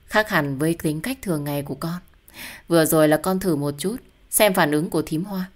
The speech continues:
không ngờ lại bị mẹ hiểu nhầm. Mẹ thấy con diễn như vậy, có thật không ạ?"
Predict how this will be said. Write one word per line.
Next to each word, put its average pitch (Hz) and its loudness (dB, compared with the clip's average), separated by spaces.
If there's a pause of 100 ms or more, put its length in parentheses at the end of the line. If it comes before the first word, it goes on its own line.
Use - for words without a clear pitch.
(380)
không 175 4
ngờ 147 4
lại 147 4
bị 156 0
mẹ 156 0
hiểu 151 -2
nhầm. 147 -6 (720)
Mẹ - 2
thấy 165 2
con 196 0
diễn 214 -4
như 226 -8
vậy, 160 -6 (400)
có 262 0
thật 240 2
không 208 -6
ạ?" 156 -4